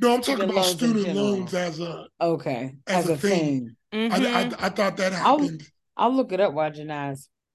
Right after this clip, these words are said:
Speaker 2: talking.
Speaker 3: Well, the, the general point is, like, going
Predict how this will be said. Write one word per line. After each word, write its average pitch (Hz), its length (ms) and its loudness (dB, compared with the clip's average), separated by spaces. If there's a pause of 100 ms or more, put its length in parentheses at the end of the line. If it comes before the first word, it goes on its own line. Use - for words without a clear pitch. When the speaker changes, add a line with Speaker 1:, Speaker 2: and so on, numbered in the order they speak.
(140)
Speaker 2:
talking. 156 480 -6
Speaker 3:
Well, 285 160 4
the, 254 140 2
the 226 120 -4
general 247 420 -2
point 262 360 -6
is, 147 480 -6
like, 180 340 0 (140)
going 285 420 2